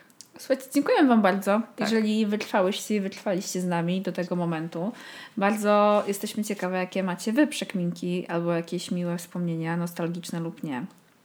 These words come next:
Speaker 1: Nie wiem, czy pamiętacie, ale nasz adres to jest halo dziewczyny małpa gmail kropka com. Tam możecie nam, nam o nich pisać.
Speaker 2: Tak jest. No i jeżeli chcecie, to możecie też do nas napisać na Instagramie bądź na Facebooku. Odpowiemy.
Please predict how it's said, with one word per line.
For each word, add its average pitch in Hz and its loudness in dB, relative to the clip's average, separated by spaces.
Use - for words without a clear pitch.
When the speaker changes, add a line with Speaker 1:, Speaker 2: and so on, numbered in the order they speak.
Speaker 1:
Nie 180 0
wiem, 180 -2
czy - -10
pamiętacie, 220 -2
ale 165 -6
nasz 175 -4
adres 175 -6
to - -8
jest 180 -6
halo 185 -2
dziewczyny 180 -4
małpa 202 6
gmail 262 10
kropka 277 4
com. 220 6
Tam 196 -2
możecie 202 0
nam, 180 -2
nam 220 4
o 190 0
nich 180 -2
pisać. 170 -6
Speaker 2:
Tak 226 -10
jest. - -10
No 247 2
i 453 2
jeżeli 269 4
chcecie, 240 0
to 196 -4
możecie 190 -2
też 185 -4
do 175 -4
nas 175 -4
napisać 175 -10
na 170 -6
Instagramie 160 -8
bądź 147 -10
na 151 -14
Facebooku. - -16
Odpowiemy. 160 0